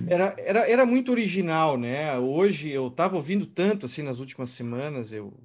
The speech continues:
reescuto os discos do Raiz de Pedra, especialmente ali o, o ao vivo no Teatro São Pedro, né?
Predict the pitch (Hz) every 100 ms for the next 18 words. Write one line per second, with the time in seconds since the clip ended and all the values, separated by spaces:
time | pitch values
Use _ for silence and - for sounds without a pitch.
0 | 117 104 107 117 - - 156 165 120 110
1 | 123 160 160 113 110 113 104 - 113 127
2 | 156 127 117 _ - - 196 151 - 214
3 | 220 240 208 202 208 202 165 170 170 156
4 | 139 120 120 120 117 113 127 123 175 151
5 | 135 127 127 123 - 110 104 120 170 151
6 | 113 110 113 139